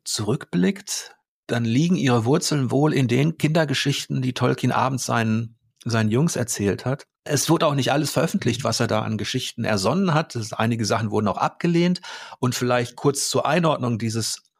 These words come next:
ähm, das Silmarillion, das ihn im Grunde, ähm,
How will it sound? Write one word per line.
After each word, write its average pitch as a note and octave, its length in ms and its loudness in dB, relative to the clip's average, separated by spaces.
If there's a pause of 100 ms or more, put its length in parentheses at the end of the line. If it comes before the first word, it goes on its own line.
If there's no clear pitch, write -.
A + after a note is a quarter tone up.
(100)
ähm, A#2 200 -4
das A#2+ 200 2
Silmarillion, A#2+ 880 2 (120)
das - 200 0
ihn A#2 120 0
im A2+ 140 0
Grunde, C3+ 520 2 (260)
ähm, A#2+ 520 -8